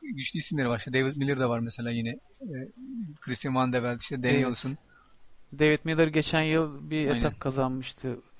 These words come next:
Speaker 2: uzun bir aradan sonra Fransa turunda.
Speaker 1: Hani hem kaçış grubuna girebilecek hem at-, yani mesela şey de yapabilirler. Hani normal peloton ya da diğer işte Sky gibi takımların ritmini bozmak için işte önce Van de Velde atak yapabilir. Sonra yakalanınca işte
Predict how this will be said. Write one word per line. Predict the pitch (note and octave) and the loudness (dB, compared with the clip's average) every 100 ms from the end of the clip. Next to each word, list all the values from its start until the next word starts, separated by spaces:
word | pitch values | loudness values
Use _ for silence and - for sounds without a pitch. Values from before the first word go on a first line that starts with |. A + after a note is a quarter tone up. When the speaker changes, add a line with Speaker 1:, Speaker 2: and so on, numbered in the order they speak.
| - - | -20 -12
Speaker 2:
uzun | C3+ C3+ B2+ | -8 -4 0
bir | B2 | 2
aradan | B2 A#2+ A#2+ | 2 0 -4
sonra | A#2+ C3 B2+ | -8 -6 -6
Fransa | A#2+ B2+ B2 A#2+ | -6 -6 -6 -8
turunda. | B2+ B2+ | -8 -2
Speaker 1:
Hani | C3 | 2
hem | C3+ D#3+ | 2 2
kaçış | D#3+ D3 | 0 -2
grubuna | - D3+ D3+ D#3 | -4 -4 -2 0
girebilecek | D3 D3+ D3+ D3 D#3 | 0 0 -2 -2 0
hem | D#3+ D#3+ | 2 2
at-, | F3 - - - | 0 -4 -10 0
yani | C3 B2+ | 0 2
mesela | C3 - D3+ D3+ D#3+ | 0 0 4 4 4
şey | - D#3 D#3 | 0 0 2
de | |
yapabilirler. | D3+ B2+ B2+ B2 A#2+ A#2 - | 2 0 -4 -4 -4 -4 -4
Hani | A#2 B2 D3+ - - - - | -2 -2 -4 -12 -20 -14 -4
normal | C#3 C3 C3 | 0 0 0
peloton | C3+ C3 C#3 | 0 -2 -2
ya | C#3 | 0
da | C3 | 0
diğer | C3 C3+ C3+ | 4 4 4
işte | - | -4
Sky | C#3+ - C3+ | -6 0 -2
gibi | C#3 B2+ | 0 -4
takımların | C#3+ C#3+ C3+ | -4 -2 0
ritmini | C#3 C3 C#3+ | 0 0 -2
bozmak | C3+ C3+ C#3 B2+ | -2 -2 -2 -2
için | - C#3 - - - - | -6 -8 -12 -20 -18 -10
işte | - | 0
önce | D#3+ C#3+ C#3+ | 2 4 4
Van | C#3 | 4
de | C#3 | 4
Velde | C#3 C3 | 4 4
atak | C3 C#3+ - | 2 2 -2
yapabilir. | B2+ B2+ C3+ | -6 -4 -4
Sonra | - C#3+ C#3 | -4 -2 0
yakalanınca | C3+ C#3+ C#3 C#3 C#3 C3 | 0 -2 0 2 2 2
işte | C3+ - C#3 C#3 | -2 0 -2 -2